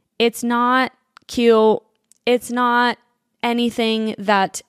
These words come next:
any woman on God's green earth would want from a proposal, as is evidenced by the girlfriend getting up and running out of the chapel. That sounds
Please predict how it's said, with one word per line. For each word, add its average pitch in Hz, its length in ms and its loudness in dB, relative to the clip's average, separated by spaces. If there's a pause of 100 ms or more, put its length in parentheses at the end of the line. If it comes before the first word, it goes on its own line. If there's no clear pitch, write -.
any 214 600 -2 (360)
woman 190 640 0
on 202 120 0
God's 185 280 0
green 180 240 -4
earth 175 420 -6 (400)
would 190 180 2
want 170 400 -2
from 190 280 -2
a - 60 -6
proposal, 214 840 -2 (400)
as 269 200 0
is 302 200 -4
evidenced 247 640 -2
by 196 640 2
the 196 580 -2
girlfriend 254 760 0 (520)
getting 240 240 0
up 220 140 -2
and 196 120 -2
running 175 280 -2
out 160 160 -4
of - 40 -20
the - 60 -10
chapel. - 480 -8 (720)
That 220 180 0
sounds 247 480 0